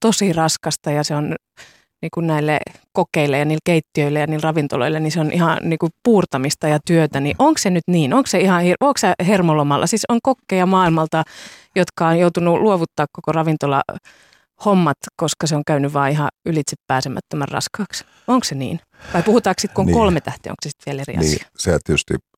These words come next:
Speaker 2: se, että, että Suomessa ylipäätänsä, koska meillä on niinku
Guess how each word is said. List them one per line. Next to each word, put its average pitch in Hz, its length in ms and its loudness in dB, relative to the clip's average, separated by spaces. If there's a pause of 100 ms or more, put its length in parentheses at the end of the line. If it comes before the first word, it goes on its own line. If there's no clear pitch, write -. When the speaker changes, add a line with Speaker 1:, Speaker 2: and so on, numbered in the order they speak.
(120)
Speaker 2:
se, - 100 -4
että, - 200 -2 (160)
että - 160 -6 (240)
Suomessa 69 460 -2
ylipäätänsä, 69 800 -2
koska - 340 -14
meillä 64 180 -6
on - 60 -8
niinku - 220 -10